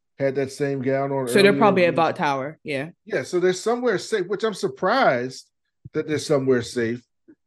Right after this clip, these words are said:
Speaker 1: But I don't think Homelander wanted to kill them because he is on trial for murder. So he's probably like, "I'm not gonna kill <laughs> random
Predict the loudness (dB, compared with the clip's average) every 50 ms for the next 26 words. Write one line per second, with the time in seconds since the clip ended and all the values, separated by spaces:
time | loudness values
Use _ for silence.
0 | _ _ -2 2 4 4 4 2 0 -6 _ _ _ _ _ -2 0 0 -2 -2
1 | -4 -4 -2 -2 -2 -2 -2 -4 -6 -6 -6 -6 -8 -8 -8 -10 -12 -6 -4 -4
2 | -4 -2 -2 -4 -4 -4 -6 -10 -10 -6 -4 -4 -4 -2 -2 0 2 2 2 2
3 | 0 -2 -2 -2 0 2 2 2 2 0 -2 -6 -4 -2 -2 0 -2 -4 -8 -8
4 | -6 -6 -6 -6 -4 -2 -4 -4 -4 0 0 2 2 2 2 0 0 -2 -2 -4
5 | -4 -6 -6 -8 -10 -10 -4 -2 0 0 0 0 -4 -6 -10 _ _ _ _ _
6 | _ _ _ _ _ _ _ _ _ _ -16 -14 -6 -2 2 2 2 2 0 -2
7 | -6 -8 -6 -4